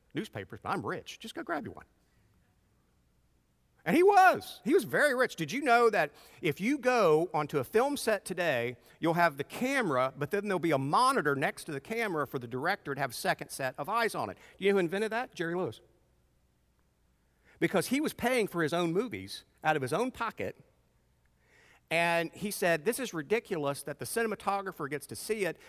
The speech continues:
but then the director," and it was usually Jerry Lewis, "had to wait to that night to look at it and see if he had to reshoot it." He said, "If I could just get a monitor running from that, a second camera, so I could look at it,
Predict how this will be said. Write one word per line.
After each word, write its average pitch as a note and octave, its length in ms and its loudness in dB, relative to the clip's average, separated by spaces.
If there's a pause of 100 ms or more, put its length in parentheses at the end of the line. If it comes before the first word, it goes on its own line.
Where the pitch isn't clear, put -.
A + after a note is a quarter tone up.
but C#3 100 -4
then E3+ 300 0
the B2+ 60 -12
director," D3+ 520 -2
and C#3 80 -2
it - 20 -4
was G#2 100 -6
usually B2 260 -6
Jerry A2 220 -4
Lewis, A3 300 2 (120)
"had F#3 160 0
to D3+ 60 -2
wait D#3 220 0
to C#3+ 80 -4
that C#3 160 0
night G#3 280 -2
to D3+ 80 -8
look B2 220 -4
at A#2+ 120 2
it D3 40 -12
and - 80 -16
see D#3 100 -4
if C#3+ 80 -6
he C#3+ 80 -4
had B2+ 120 0
to A#2 60 -10
reshoot C3 460 -6
it." A#2+ 100 -6 (160)
He G3+ 80 -4
said, F#3+ 120 -2
"If C#3+ 100 -6
I A#3 120 4
could D4 120 -6
just F#3 160 -6
get D#3 100 -2
a A#2+ 60 4
monitor E3+ 500 -4 (220)
running F3+ 320 0
from C#3+ 160 -6
that, G3 200 2
a - 40 -4
second D#3+ 320 -4
camera, A#3 320 -4
so - 120 -4
I E3 60 2
could D3 140 -6
look G3+ 260 -2
at F#3+ 200 -2
it, G3 100 -8